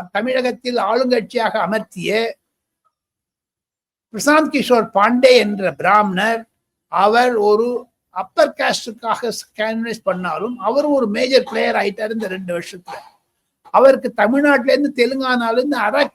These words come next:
பண்ணி வ-, ப-, சம்பளம் வருது, பணம் வருது, திமுக கொஞ்சம் கொடுக்குறான்னு வேற சொல்றாங்க அங்க. லாலு யாதவோட இருந்தா கூட, லாலு யாதவ் அறிஞர்களுக்கு தெரிந்து கொள்ள வேண்டும்,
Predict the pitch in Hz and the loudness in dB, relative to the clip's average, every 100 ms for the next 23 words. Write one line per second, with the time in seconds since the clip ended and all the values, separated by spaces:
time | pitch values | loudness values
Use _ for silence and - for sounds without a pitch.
0 | _ 233 240 214 202 208 196 180 - 196 | _ -2 -2 -2 -2 0 0 -6 -10 -6
1 | 185 175 202 240 254 220 196 196 - _ | -4 -4 -2 0 2 2 0 -4 -10 _
2 | - 233 247 226 190 220 214 - 262 285 | -4 -2 2 0 0 4 2 2 0 0
3 | 262 247 247 233 220 233 240 233 240 226 | 2 0 -2 -6 -6 -4 0 0 0 -2
4 | 233 220 220 220 180 151 143 - _ - | -2 -2 2 2 0 -4 -10 -18 _ -20
5 | _ _ 160 160 220 269 277 254 262 254 | _ _ 0 4 4 4 4 4 4 4
6 | 247 240 240 254 240 208 254 185 143 208 | 6 6 4 2 0 0 2 2 2 -2
7 | 247 _ _ _ _ _ - 185 269 311 | -6 _ _ _ _ _ -6 0 2 4
8 | 294 269 269 254 226 240 254 269 226 247 | 4 4 4 2 2 0 0 -2 0 -2
9 | 247 - 214 233 269 233 208 190 170 - | -4 0 0 0 0 0 0 -2 -6 -8
10 | 196 247 226 | -6 -6 -10